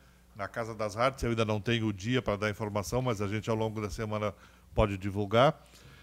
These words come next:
O Lorival lançou esse livro aqui no ano passado e está agora reforçando a, a, a venda do livro. Eu tive o privilégio de acompanhar toda a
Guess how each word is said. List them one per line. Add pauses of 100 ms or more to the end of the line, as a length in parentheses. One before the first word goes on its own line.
(220)
O
Lorival
lançou
esse
livro
aqui
no
ano
passado
e
está
agora
reforçando (520)
a,
a,
a
venda
do
livro. (580)
Eu
tive
o
privilégio
de
acompanhar
toda
a